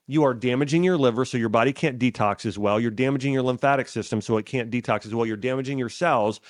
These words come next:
so you, your cells can't detox as well. All of those are side effects of chemotherapy. So your cells can't detoxify as well. Also, you are weakening your immune system. And so it's not as strong as at fighting cancer. So ultimately, one of the issues we see here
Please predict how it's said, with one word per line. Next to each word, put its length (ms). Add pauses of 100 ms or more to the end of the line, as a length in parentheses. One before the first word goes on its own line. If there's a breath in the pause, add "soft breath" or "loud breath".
(120 loud breath)
so 140
you, 220
your 200
cells 320
can't 200
detox 380
as 140
well. 320
All 220
of 80
those 160
are 80
side 200
effects 240
of 60
chemotherapy. 680 (280 soft breath)
So 140
your 160
cells 340
can't 280
detoxify 760
as 160
well. 500 (440 soft breath)
Also, 800 (260)
you 380
are 460 (180)
weakening 580
your 180
immune 360
system. 640 (380 soft breath)
And 160
so 180
it's 140
not 180
as 100
strong 560
as 240
at 160
fighting 360
cancer. 420
So 220
ultimately, 500
one 140
of 80
the 100
issues 300
we 80
see 320
here 400